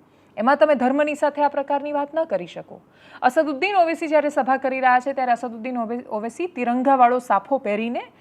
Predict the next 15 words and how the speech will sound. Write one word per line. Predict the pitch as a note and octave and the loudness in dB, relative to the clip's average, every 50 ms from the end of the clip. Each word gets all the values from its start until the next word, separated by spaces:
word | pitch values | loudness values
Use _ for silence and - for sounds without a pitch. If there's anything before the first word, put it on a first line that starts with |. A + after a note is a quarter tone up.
| _ _ _ _ _ | _ _ _ _ _
સરકારને | - - B3+ A#3 - D4+ D4+ D#4 D#4 D#4+ | 0 2 2 4 6 6 6 6 4 0
સમર્થન | D4+ - C4+ B3 B3+ A#3+ - C#4 B3+ | -4 -4 -4 -6 -6 -6 -6 -4 -4
આપતી | A#3+ A3 - - B3+ | -4 -4 -6 -8 -6
વાત | G#3 G#3+ G#3+ A3 A3 - | -2 0 0 0 0 -4
કરીને | - A#3 A3+ B3 C4+ D4+ | -6 -6 -6 -6 -6 -8
ખૂબ | D4 - - - - G#4 F4+ C4 G#3 | -8 -10 -4 2 2 2 2 2 0
વિવેકપૂર્વક | A#3+ A#3 C#4+ D#4 D#4 - - D4 C#4 C4+ C#4 C4 - | 0 2 2 0 -2 -4 -6 -4 -2 0 0 0 0
એક | C4 B3 - | -4 -6 -6
એક | B3+ - | -10 -10
શબ્દનું | - - C4 G#3+ G3+ G#3 A3+ A3 G#3+ | -8 -6 -6 -6 -4 -6 -6 -6 -6
ચયન | - A3+ G3 G3 F#3+ F3+ | -4 -4 -4 -4 -4 -6
કરીને | - F#3 F3 F3+ F3 F3 | -8 -8 -8 -8 -10 -10
ભાષણ | E3 F3+ F3 E3+ - F#3+ F3 | -10 -10 -10 -10 -10 -10 -10
આપે | D#3+ D#3 - - E3+ | -10 -10 -12 -14 -16
છે | - - - - | -16 -18 -20 -20